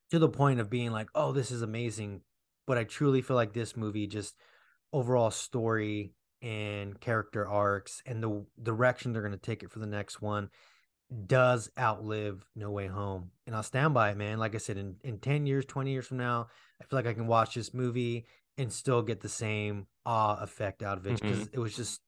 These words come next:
Speaker 1: that fucking good.
Speaker 2: Yeah. I mean, I think when the first one came out, Into the Spider-Verse, I could,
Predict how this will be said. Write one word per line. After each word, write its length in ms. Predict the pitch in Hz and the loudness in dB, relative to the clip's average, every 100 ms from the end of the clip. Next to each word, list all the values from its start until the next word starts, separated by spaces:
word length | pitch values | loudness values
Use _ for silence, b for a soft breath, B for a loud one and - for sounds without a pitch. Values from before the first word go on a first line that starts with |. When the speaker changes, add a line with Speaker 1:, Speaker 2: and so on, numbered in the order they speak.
| - | -4
Speaker 1:
that 320 | 113 113 113 - _ _ | 2 2 0 -6 _ _
fucking 320 | - 107 104 95 | -10 -8 -8 -6
good. 260 | 107 82 - _ _ _ _ _ | -8 -10 -20 _ _ _ _ _
Speaker 2:
Yeah. 240 | 120 135 135 - - | 4 4 2 -4 2
I 80 | 123 | 4
mean, 140 | 117 | 6
I 120 | 127 | 6
think 260 | 127 131 - | 6 2 4
when 100 | 110 | 0
the 60 | 101 | 2
first 320 | - 117 - | 2 2 2
one 120 | 104 | 0
came 260 | - 98 92 | 0 -2 -2
out, 200 | 90 113 | -2 -4
Into 200 | 113 95 | -4 -4
the 100 | 90 | -4
Spider-Verse, 640 | - 95 90 90 87 - b b b b b _ _ - | -2 -2 -2 -4 -6 -8 b b b b b _ _ 2
I 180 | 107 120 | 2 2
could, 560 | - - - 123 104 | -2 -10 0 0 0